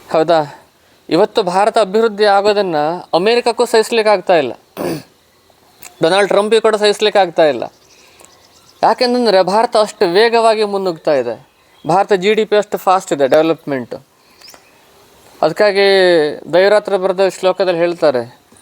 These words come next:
ಭಾರತದಲ್ಲಿ ಎಲ್ಲದೂ ಇದೆ, ಎಲ್ಲ ಸಮೃದ್ಧಿ ತುಂಬ್ಕೊಂಡಿದೆ ಭಾರತದಲ್ಲಿ. ಅದಕ್ಕಾಗಿ ಬ್ರಿಟಿಷರು ಬಂದರು,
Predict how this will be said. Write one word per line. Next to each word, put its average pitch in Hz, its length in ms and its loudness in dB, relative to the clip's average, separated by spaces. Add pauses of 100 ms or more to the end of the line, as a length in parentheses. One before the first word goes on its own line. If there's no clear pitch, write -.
(220)
ಭಾರತದಲ್ಲಿ 208 480 0
ಎಲ್ಲದೂ 226 400 2
ಇದೆ, 147 460 -2
ಎಲ್ಲ 185 160 -2
ಸಮೃದ್ಧಿ 208 480 0
ತುಂಬ್ಕೊಂಡಿದೆ 202 540 0
ಭಾರತದಲ್ಲಿ. 143 640 -2 (1500)
ಅದಕ್ಕಾಗಿ 185 500 0
ಬ್ರಿಟಿಷರು 180 500 -2
ಬಂದರು, 156 760 -4